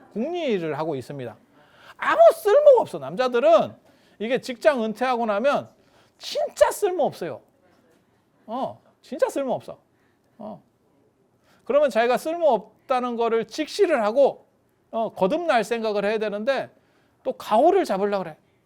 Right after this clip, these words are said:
어, 너무 불쌍해. 근데 그것도 한 몇 년만 잡아주면 잡아주겠는데, 야, 은퇴하고 삼십 년을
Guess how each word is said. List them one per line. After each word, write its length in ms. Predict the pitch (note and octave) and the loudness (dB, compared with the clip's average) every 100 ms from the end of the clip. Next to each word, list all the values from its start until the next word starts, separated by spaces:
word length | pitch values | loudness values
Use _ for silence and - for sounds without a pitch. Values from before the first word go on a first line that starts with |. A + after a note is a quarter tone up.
| _ _ _ _ _ _ | _ _ _ _ _ _
어, 80 | - | -14
너무 300 | F#3+ A3+ D4 | -4 -2 0
불쌍해. 520 | A#3+ A#3 C4+ A#3+ D#3 - _ _ _ _ _ _ _ | -4 -8 -6 -6 -8 -12 _ _ _ _ _ _ _
근데 220 | - C#4 | -6 -4
그것도 400 | A#3+ C4+ C#4+ C#4+ | -2 2 2 2
한 320 | B3 B3 G#3 F#3 | 0 0 -2 -2
몇 120 | C#4 | 0
년만 520 | E4+ E4 D#4 C#4 B3+ | 2 2 0 -4 -4
잡아주면 760 | F#3+ G3 A#3+ A#3+ B3 B3 G#3+ _ | -6 -4 -4 -4 -6 -6 -8 _
잡아주겠는데, 1040 | - F#3+ A#3+ G#3+ A3 A#3 A#3 C4 C#4 C3 _ _ _ _ _ _ _ _ D#3+ | -8 -4 -2 -2 -2 0 2 4 4 4 _ _ _ _ _ _ _ _ -18
야, 380 | D#3 D3+ C#3+ D3 | -18 -16 -12 -6
은퇴하고 440 | G#3 - C#4 A#3 | -6 -6 -6 -6
삼십 340 | - D#4+ F4+ G#4 | -8 -8 -8 -8
년을 500 | F4 G3+ E3 D3+ | -8 -8 -8 -10